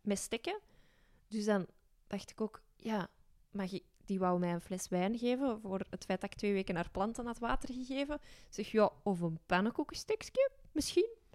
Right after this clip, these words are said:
"Ah ja, dat is goed, pak maar." En nu heb ik zo echt ook over al die planten opgezocht.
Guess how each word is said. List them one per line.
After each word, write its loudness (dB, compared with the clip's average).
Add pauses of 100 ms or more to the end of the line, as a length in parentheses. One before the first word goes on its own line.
"Ah 4
ja, 6
dat 8
is 2
goed, 0
pak 6
maar." -2 (720)
En 4 (680)
nu 4
heb 6
ik -2
zo -2 (320)
echt -4
ook -8
over 0
al 2
die -2
planten 0
opgezocht. -4